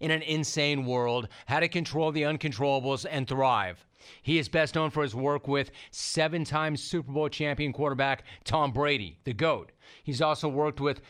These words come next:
Super Bowl M V P and Heisman Trophy winner Desmond Howard.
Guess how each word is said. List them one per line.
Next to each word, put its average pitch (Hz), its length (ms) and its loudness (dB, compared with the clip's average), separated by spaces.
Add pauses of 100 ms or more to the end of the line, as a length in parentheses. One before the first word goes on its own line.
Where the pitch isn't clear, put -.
Super 185 420 -4
Bowl 170 240 4
M 165 140 0
V 143 160 0
P 156 440 0 (120)
and 147 100 -2
Heisman 147 360 0
Trophy 151 320 0
winner 147 240 0
Desmond 131 400 0
Howard. 120 500 2